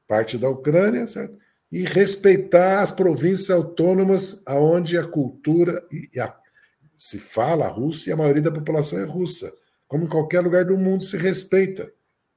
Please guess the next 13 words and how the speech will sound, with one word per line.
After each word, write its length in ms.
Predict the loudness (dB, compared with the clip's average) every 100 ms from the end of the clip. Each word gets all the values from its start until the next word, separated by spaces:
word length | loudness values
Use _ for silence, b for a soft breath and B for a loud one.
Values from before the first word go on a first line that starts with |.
| _
né? 200 | -14 -14 -8
Aliás, 320 | -2 0 0
criaram 400 | 2 4 6 2
o 40 |
Kosovo, 640 | 0 -4 -2 2 2 2 -6
né? 180 | -8 -10 _ _ _ _ _ _ _ _ _ _ -20
Por 120 | -10
causa 300 | -4 -4 -4
disso, 360 | -2 0 0
né? 220 | -2 -8 -10 _ _ _ _ _ _ _ _ _ _ _ _ -8
Lembra, 280 | -4 -4 -6
na 140 | -6
Sérvia? 480 | -2 0 0 -4